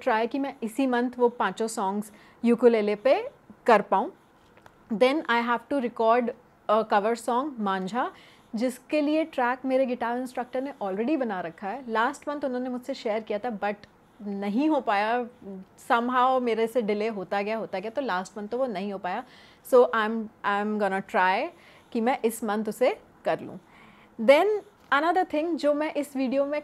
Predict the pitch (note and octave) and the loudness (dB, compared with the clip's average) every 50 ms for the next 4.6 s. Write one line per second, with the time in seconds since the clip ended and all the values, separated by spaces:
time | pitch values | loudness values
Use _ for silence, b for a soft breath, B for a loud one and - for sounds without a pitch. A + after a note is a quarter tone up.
0 | - - - A3+ A#3 C4 C4+ C4+ D#4+ D#4+ C4+ A#3+ G3+ G3 A3+ B3 - - A#3+ B3 | -4 2 4 6 6 6 6 6 4 4 4 2 -2 -2 -4 -6 -6 -6 -4 -4
1 | C4 D#4 C#4+ - - A#3+ A3+ - C4 C4+ B3+ A3+ G#3+ A3+ B3 B3+ A3+ G3 G3 F#3+ | -4 -4 -6 -4 -4 -4 0 0 0 0 2 0 2 2 2 2 2 2 2 2
2 | F#3 F3+ - A3 G3 F3+ E3+ F#3 F#3+ B3+ - A#3+ A3+ A3 A3+ A#3+ - - A3+ A3 | 0 2 0 0 0 0 0 -2 -4 -8 -8 -6 -4 -2 -2 -2 -2 -4 -8 -6
3 | - A#3 B3+ A#3+ - A#3+ G#3+ F#3+ F#3+ G3 G#3+ A#3+ B3 B3 B3 A3 A3 A#3+ A#3 G#3+ | -4 -4 -4 -2 -2 0 0 0 0 -2 -2 -4 -2 0 0 0 0 0 0 -2
4 | A3 G#3 F#3 G#3 G#3 G#3 G#3+ G#3+ - - A#3+ A3 | -2 -2 0 0 0 0 -2 -6 -4 -2 -2 -2